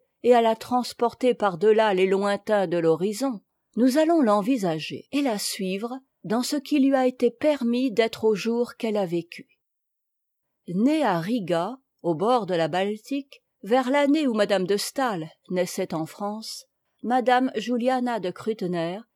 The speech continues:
fille du baron de Wittenghoff, un des grands seigneurs du pays, et d'une famille qu'avait récemment encore illustré le maréchal de Munich, eut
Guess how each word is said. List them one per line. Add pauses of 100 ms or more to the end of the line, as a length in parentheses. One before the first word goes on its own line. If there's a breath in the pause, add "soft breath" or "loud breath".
(140)
fille
du
baron
de
Wittenghoff,
un
des
grands
seigneurs
du
pays, (360)
et
d'une
famille
qu'avait
récemment
encore
illustré
le
maréchal
de
Munich, (240)
eut